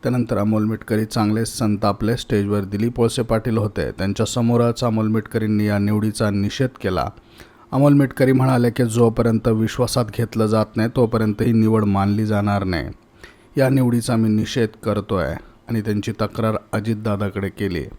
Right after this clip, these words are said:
अमोल मिटकरी आणि शिवा मोहोड वाद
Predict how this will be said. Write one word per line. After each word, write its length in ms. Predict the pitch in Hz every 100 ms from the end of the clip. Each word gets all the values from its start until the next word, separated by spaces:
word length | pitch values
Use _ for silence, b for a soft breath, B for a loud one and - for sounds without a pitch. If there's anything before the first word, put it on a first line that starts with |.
| - b b b b b b b b b
अमोल 240 | 139 147 147
मिटकरी 400 | 143 131 139 135
आणि 180 | 131 127
शिवा 320 | - 123 120
मोहोड 300 | 117 113 117
वाद 400 | 101 101 120 113